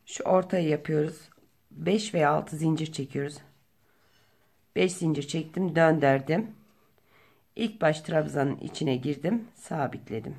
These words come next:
Beş zincir çekiyorum tekrar. Dönüyorum. Başına iki kez sarıyorum. Bu yapmış olduğum yuvaya giriyorum.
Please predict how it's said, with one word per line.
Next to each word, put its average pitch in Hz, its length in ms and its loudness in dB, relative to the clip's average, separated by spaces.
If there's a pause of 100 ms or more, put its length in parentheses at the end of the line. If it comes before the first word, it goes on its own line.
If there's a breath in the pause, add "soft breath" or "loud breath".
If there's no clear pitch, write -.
(1200 soft breath)
Beş 202 180 4
zincir 160 380 2
çekiyorum 135 500 -2
tekrar. 139 500 -4 (1600 soft breath)
Dönüyorum. 151 680 4 (2000 soft breath)
Başına 175 280 2
iki - 220 -8
kez 165 220 -2
sarıyorum. 160 640 0 (300)
Bu - 40 -6
yapmış 165 400 0
olduğum 165 340 2
yuvaya 147 360 0
giriyorum. 135 580 -2